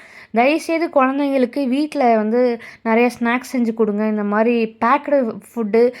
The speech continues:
இந்த மாதிரி ட்ரெண்டிங்காக இருக்குங்கிறதுக்காக உடலுக்கு தீங்கு விளைவிக்கக்கூடிய பொருட்களை வாங்கி கொடுக்காதீங்க. அவங்க, அந்த குழந்தைங்களுக்கு தெரியாது. பேரண்ட்ஸ் என்ன அவங்க அடம் பண்ணுவாங்க தான், நம்ம அதுக்கு அவங்க அடம் பண்றாங்கன்னு வாங்கி கொடுத்துட்டா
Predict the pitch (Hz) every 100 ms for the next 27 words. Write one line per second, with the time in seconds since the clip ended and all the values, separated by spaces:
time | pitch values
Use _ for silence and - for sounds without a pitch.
0 | - - 226 233 247 269 262 262 285 311
1 | 302 302 262 254 240 220 208 214 208 240
2 | 247 226 269 294 - 277 277 - - -
3 | _ 294 349 370 320 294 262 240 233 247
4 | 247 226 233 226 220 226 233 240 247 220
5 | 214 240 226 233 226 220 202 196 226 233
6 | 220 208 202 - 208 208 226 269 285 277
7 | 254 233 208 208 208 202 285 - - -
8 | 247 302 294 294 240 240 262 262 - 233
9 | 233 214 - 226 285 294 247 247 233 226
10 | 226 285 311 - - 226 226 220 214 220
11 | 208 214 220 285 285 262 254 254 285 285
12 | 240 254 254 247 226 220 247